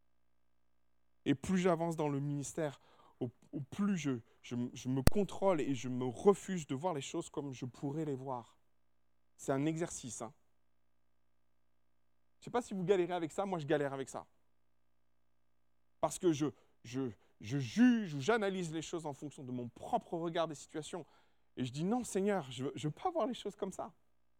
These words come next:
Ça, ça vous arrive pas ? <laughs> Il y a du chemin à faire, hein ? <laughs> Et la deuxième chose, tellement importante,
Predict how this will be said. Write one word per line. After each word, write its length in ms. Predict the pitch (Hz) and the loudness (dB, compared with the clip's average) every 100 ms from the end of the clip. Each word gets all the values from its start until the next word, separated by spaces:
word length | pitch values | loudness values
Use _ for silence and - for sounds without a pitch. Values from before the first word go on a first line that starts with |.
| _ | _
Ça, 160 | - 185 | -6 -2
ça 100 | 214 | 0
vous 160 | 208 | 0
arrive 180 | 214 220 | 0 -2
pas ? 180 | - 453 _ _ _ _ _ _ _ _ _ _ _ _ _ _ _ _ _ _ _ _ _ _ _ _ _ _ _ _ _ _ _ _ _ _ _ _ _ _ _ - | -2 -4 _ _ _ _ _ _ _ _ _ _ _ _ _ _ _ _ _ _ _ _ _ _ _ _ _ _ _ _ _ _ _ _ _ _ _ _ _ _ _ -4
<laughs> 0 | |
Il 1200 | 160 127 110 - 98 - _ _ _ _ - 117 | -2 -2 -8 -10 -14 -18 _ _ _ _ -6 -4
y 40 | |
a 20 | |
du 100 | 127 | -4
chemin 240 | 139 175 165 | -4 -2 -2
à 40 | |
faire, 260 | - 180 160 | 0 -4 -4
hein ? 100 | 277 _ - - | -8 _ -8 -4
<laughs> 100 | 151 - _ _ _ _ _ _ _ _ _ _ _ | -4 -8 _ _ _ _ _ _ _ _ _ _ _
Et 80 | 135 | 0
la 100 | 156 | 2
deuxième 340 | 156 175 180 170 | 2 0 -2 -4
chose, 500 | - 180 143 - - | -4 -4 -4 -10 -6
tellement 320 | 196 185 180 | 0 2 2
importante, 720 | 165 165 - - 135 113 - | 0 -4 -8 -6 -6 -8 -14